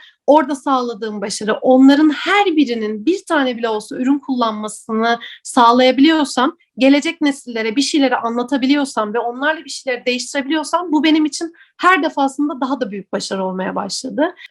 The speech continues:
Ve son olarak da Kagider ve Yuvam Dünya'nın Yeşil İş Ödülü'ne başvuruda bulundum. A, bu ödül benim için çok kıymetliydi çünkü dünyaya dokunduğumuzu anlatabileceğim bir ödüldü.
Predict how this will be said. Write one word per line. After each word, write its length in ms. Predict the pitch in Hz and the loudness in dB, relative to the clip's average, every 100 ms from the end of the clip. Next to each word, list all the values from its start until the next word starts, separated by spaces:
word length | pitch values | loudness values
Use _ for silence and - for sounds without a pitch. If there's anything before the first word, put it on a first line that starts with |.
| _ | _
Ve 120 | 277 339 | 0 0
son 240 | 339 359 | 0 2
olarak 500 | 392 302 349 403 _ | 4 2 0 -4 _
da 220 | 240 339 - | -2 -2 -6
Kagider 680 | - 262 311 320 277 240 220 | -4 -2 -2 2 0 0 -4
ve 80 | 226 | -10
Yuvam 440 | 220 247 294 320 | -6 0 2 2
Dünya'nın 680 | 302 269 220 208 196 240 302 208 | 2 0 0 -4 -4 -6 -6 -10
Yeşil 460 | 208 247 262 320 - | -6 -4 -4 -10 -8
İş 200 | 349 339 | -6 -4
Ödülü'ne 640 | 330 247 226 208 220 349 349 | -4 -4 -6 -2 0 -2 2
başvuruda 580 | 285 269 - 269 277 247 | 2 2 -2 -4 -4 -6
bulundum. 460 | 226 196 190 320 - _ - - | -10 -12 -8 -8 -8 _ -20 -4
A, 200 | - 233 | -2 0
bu 180 | 320 359 | 0 2
ödül 180 | 381 | 0
benim 200 | 359 349 | 2 2
için 220 | 370 427 381 | 2 -2 -6
çok 220 | 392 - | -6 0
kıymetliydi 640 | 381 302 247 - 220 320 | 4 4 2 -4 -4 -4
çünkü 340 | - 311 339 262 | 0 0 0 4
dünyaya 460 | 277 294 311 311 | 6 6 4 2
dokunduğumuzu 680 | 311 285 302 285 294 285 311 | -2 -2 -2 0 0 -2 -2
anlatabileceğim 880 | 269 277 285 311 277 277 277 294 294 | 0 0 -2 -4 -2 -2 -2 -2 -2
bir 80 | 240 | -4
ödüldü. 500 | 196 190 180 269 | -8 -18 _ -8